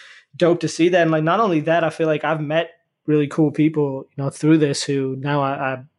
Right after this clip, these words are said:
will talk to. And, like, even, like, during everything that's going on, there's a few conversations I've had with folks where that, like, really have been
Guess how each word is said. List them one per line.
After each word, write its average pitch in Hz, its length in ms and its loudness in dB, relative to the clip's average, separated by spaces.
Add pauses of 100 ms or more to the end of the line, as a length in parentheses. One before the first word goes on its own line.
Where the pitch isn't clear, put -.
(160)
will 139 260 -2
talk 147 340 0
to. 143 140 0
And, 139 100 -4
like, 139 180 -4
even, 151 240 2
like, 139 280 -6 (300)
during 151 200 4
everything 147 280 -2
that's 147 120 -6
going 147 300 -4
on, 143 200 -4
there's 139 200 -10 (260)
a 165 60 -12
few 165 200 -4
conversations 147 680 -2
I've 139 120 -8
had 143 200 -4
with 135 120 -14
folks 139 340 -8
where 131 320 -12 (400)
that, 151 140 0
like, 131 300 -6 (460)
really 160 280 6
have 135 160 -2
been 147 440 -4